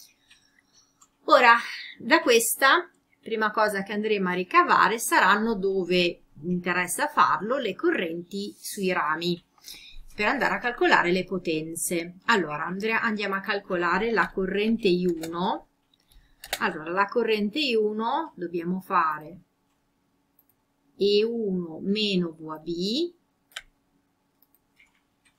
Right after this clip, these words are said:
fratto le due resistenze, quindi diciamo sarebbe la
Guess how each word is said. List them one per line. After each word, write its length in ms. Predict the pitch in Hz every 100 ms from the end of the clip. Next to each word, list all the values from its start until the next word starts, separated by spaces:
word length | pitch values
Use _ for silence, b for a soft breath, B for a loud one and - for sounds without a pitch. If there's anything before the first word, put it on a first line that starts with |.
| _ _ _
fratto 640 | - 359 175 - - - 294
le 160 | 285
due 180 | 202 180
resistenze, 960 | 180 175 175 - 160 147 156 - 160 -
quindi 400 | 196 170 156 156
diciamo 440 | 175 202 180 170
sarebbe 420 | - 185 180 180
la 220 | 170 170